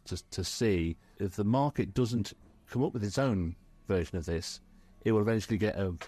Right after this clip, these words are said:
a, a label thrust upon them by people who don't really understand what's going on. So that's basically been your argument for ten years, or nearly twenty years now. So you've got to the point where, and, it's, and, and you've driven this all the way through, where the U W L A, the Unified Water Label, is accepted across Europe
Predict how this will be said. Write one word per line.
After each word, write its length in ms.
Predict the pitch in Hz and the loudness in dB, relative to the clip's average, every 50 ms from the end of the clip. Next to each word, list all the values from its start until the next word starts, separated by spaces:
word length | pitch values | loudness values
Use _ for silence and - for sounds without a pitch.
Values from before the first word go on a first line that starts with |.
| - - - | -12 -6 -4
a, 40 | 98 | -2
a 220 | 95 92 92 101 | 0 0 0 2
label 320 | 98 104 101 92 95 90 | 2 4 4 4 2 0
thrust 380 | 82 - - - 117 - - - | -2 -4 -4 -4 -4 -4 -4 -6
upon 280 | - - 107 101 90 82 | -4 -2 0 0 0 0
them 200 | 82 82 80 - - _ _ - _ - | -2 -4 -6 -8 -12 _ _ -16 _ -4
by 100 | - 90 | -4 0
people 280 | - 110 104 92 95 | 2 2 2 2 2
who 60 | 92 | 0
don't 140 | 95 95 - | 0 0 -2
really 120 | 87 87 87 | -2 -2 -2
understand 380 | 82 82 82 - - 85 85 | -2 -2 -2 -4 -6 -6 -6
what's 120 | 78 - - | -8 -8 -8
going 260 | - - - 78 87 | -8 -8 -6 -6 -6
on. 120 | - - | -6 -6
So 120 | - - 139 | 0 0 0
that's 100 | 131 - | 2 2
basically 300 | - 139 117 117 110 104 | 2 2 2 2 2 2
been 180 | 104 104 104 | 4 4 4
your 160 | 107 104 101 | 4 2 2
argument 360 | 98 95 95 87 92 87 87 - | 2 2 0 -2 -2 -6 -6 -8
for 80 | - | -8
ten 260 | - - 104 98 90 | -4 -2 -2 0 0
years, 340 | 92 92 - - - - - - - - - - | -2 -4 -4 -6 -8 -10 -10 -14 -20 -14 -6 -2
or 100 | - 101 | 0 2
nearly 180 | 104 101 98 | 2 2 2
twenty 320 | - - 104 101 - - 87 | 2 0 0 0 0 -2 -6
years 240 | - - - - | -6 -6 -8 -10
now. 200 | - - - - - - - - - - - | -10 -12 -12 -12 -16 -20 -20 -20 -20 -20 -12
So 160 | - - 143 | -4 0 2
you've 180 | 135 147 190 196 | 2 4 2 2
got 140 | 208 180 139 | 2 2 0
to 60 | - | 0
the 80 | - 139 | -4 -2
point 320 | - - 113 101 104 92 | 0 2 2 2 2 2
where, 160 | 95 98 101 | 2 2 2
and, 100 | 123 135 | 2 0
it's, 160 | 110 113 - | -2 -4 -4
and, 260 | - - 120 123 120 - | -2 0 2 2 2 2
and 160 | 95 113 123 | 2 2 2
you've 140 | 156 160 151 | 2 2 2
driven 220 | - 143 123 127 | 2 0 2 2
this 160 | 123 117 - | 0 0 0
all 120 | 127 127 131 | 0 0 2
the 60 | 123 | 2
way 140 | 123 123 120 | 2 0 0
through, 200 | - - 95 92 | 0 0 0 2
where 120 | 98 98 | 2 0
the 220 | 95 - 107 110 | 0 0 -2 0
U 280 | 107 123 160 170 160 - | 0 2 2 2 2 2
W 360 | 101 - 110 110 101 107 - - | 2 0 0 2 2 0 2 0
L 180 | 101 90 92 | 0 0 2
A, 140 | 92 92 95 | 2 0 2
the 80 | 101 101 | 2 2
Unified 380 | 107 127 131 - - 110 98 | 2 2 0 0 0 0 0
Water 220 | 95 87 82 85 87 | 2 0 0 0 0
Label, 280 | 85 82 80 85 - - | -2 -2 -2 -2 -4 -2
is 380 | 98 98 95 87 - - - - - - - - - - - | -2 -2 -2 -2 -6 -8 -12 -16 -20 -20 -20 -20 -20 -12 -8
accepted 360 | - - - 165 143 - 117 | -6 -2 0 0 2 2 0
across 280 | 110 - - 107 - - | 0 2 0 -2 0 0
Europe 300 | 98 92 90 87 87 | 0 2 2 2 0